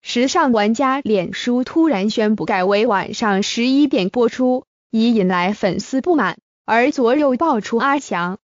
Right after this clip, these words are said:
莎莎、巴玉告假节目，原因在于莎莎跟自己八大W T O姐妹会对打，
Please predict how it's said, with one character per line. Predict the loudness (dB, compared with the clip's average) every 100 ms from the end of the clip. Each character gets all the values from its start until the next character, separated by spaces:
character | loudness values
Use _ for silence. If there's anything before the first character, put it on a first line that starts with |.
| -10
莎 | -4 -4
莎、 | -2 -4 -6 -10 _ _
巴 | -2 2
玉 | 2 2
告 | 2 2
假 | 0 0
节 | 0 2
目， | 2 0 -4 _
原 | -2 0 2 4
因 | 4 2 0
在 | 0
于 | 0 -2
莎 | -4 -2 -2
莎 | 0 0 0
跟 | 2 2
自 | 2 0
己 | 0 0
八 | 0 0
大 | 0 0
W | 0 0 2 2 0
T | 0 0 0
O | 2 2 2
姐 | 0 2
妹 | 2 0
会 | 2 2
对 | 2 0
打， | -2 -4 -8